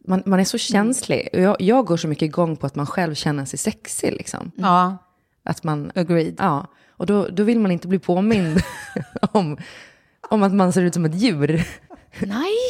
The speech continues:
Speaker 2: nej.
Speaker 1: Som bacon.
Speaker 2: Nej, det blev fel.
Speaker 3: Men
Speaker 1: Ja,
Speaker 3: kul,
Speaker 1: det blev lite
Speaker 3: kul ändå att det säger, säger någonting om Kjell, att han i denna stund ändå, eh, går igång på bacon.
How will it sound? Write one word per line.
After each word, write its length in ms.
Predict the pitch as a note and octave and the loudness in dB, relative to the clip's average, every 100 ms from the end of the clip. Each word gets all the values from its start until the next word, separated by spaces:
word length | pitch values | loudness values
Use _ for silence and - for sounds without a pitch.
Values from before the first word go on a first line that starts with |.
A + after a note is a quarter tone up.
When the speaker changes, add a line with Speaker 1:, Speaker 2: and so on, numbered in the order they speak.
| A4+ - - - - | -6 -12 -12 -10 0
Speaker 2:
nej. 240 | D4+ G4 A4+ B4 - | 2 4 2 -2 -4
Speaker 1:
Som 240 | G3+ F#3+ | -2 2
bacon. 500 | A#3 A#3 A#3 - B2+ - _ - | 2 0 -2 -8 -8 -12 _ -2
Speaker 2:
Nej, 140 | C4+ | 0
det 100 | F4+ | 0
blev 160 | D4 C4 | -2 -6
fel. 320 | C#3 B2 D3+ _ - | -8 -16 -20 _ -10
Speaker 3:
Men 60 | G3+ | -6
Speaker 1:
Ja, 40 | |
Speaker 3:
kul, 200 | - C4+ | 0 2
Speaker 1:
det 120 | F4 | 2
blev 120 | B4 | -2
lite 160 | G3+ D3+ | -4 2
Speaker 3:
kul 160 | A#3+ G4 B4 | 2 2 0
ändå 200 | C4 D3+ | 0 2
att 160 | D3 - | -2 -2
det 100 | D#3 | -4
säger, 380 | - E3+ D#3+ E3+ | 0 0 0 -2
säger 260 | G3 A#3+ A#3 | 0 2 2
någonting 320 | A3 G3 F#3 | 0 0 0
om 60 | |
Kjell, 360 | E3+ B3+ D#4+ F3+ | 0 0 2 2
att 100 | D#3 | 0
han 680 | - - G4+ C4 D#3 D#3 - | 2 0 2 2 2 -2 -4
i 160 | F#3+ E3+ | 0 4
denna 300 | D#3+ C#3 C3+ | 4 2 0
stund 400 | - C3 C3+ - | -2 -2 -2 -2
ändå, 340 | D3+ C#3 C#3 - _ | -2 0 -2 -4 _
eh, 240 | - - - | -8 -6 -8
går 200 | F3+ F3 | -2 2
igång 220 | F3 D3 C#3+ | 4 2 0
på 80 | |
bacon. 400 | - - - - | -2 -4 -4 -8